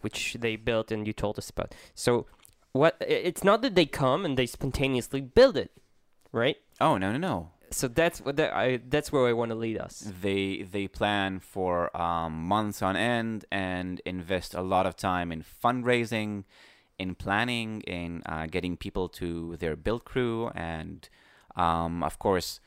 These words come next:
Speaker 2: uh, communicating with us, with the Midburn Art Department, and, uh, they need to comply with, uh, safety regulations and receive a construction, uh, um, authorization by an engineer.
Speaker 1: Really?
Speaker 2: Yeah, yeah.
Speaker 1: And, b-, and in many cases, do they actually build it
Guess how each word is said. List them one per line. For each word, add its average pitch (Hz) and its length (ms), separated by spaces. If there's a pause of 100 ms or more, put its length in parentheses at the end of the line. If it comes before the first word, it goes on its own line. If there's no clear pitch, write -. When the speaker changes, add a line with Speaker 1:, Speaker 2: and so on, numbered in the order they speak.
(260)
Speaker 2:
uh, 90 160
communicating 98 500
with 90 140
us, - 380 (160)
with 82 240
the 92 80
Midburn 87 420
Art 113 160
Department, 120 800 (100)
and, 85 460
uh, 82 160
they 85 140
need 92 160
to - 80
comply 92 520
with, 85 460
uh, - 140
safety 107 440
regulations 131 960 (380)
and 90 180
receive 87 320
a 85 60
construction, 113 800
uh, 110 60
um, 104 760
authorization 101 720
by 82 160
an 80 220
engineer. 117 600 (340)
Speaker 1:
Really? 131 560 (180)
Speaker 2:
Yeah, 147 160
yeah. 151 60
Speaker 1:
And, 190 160
b-, 190 120
and 170 180
in 160 160
many 170 200
cases, 185 460 (100)
do 147 180
they 147 180
actually 139 460
build 143 380
it - 380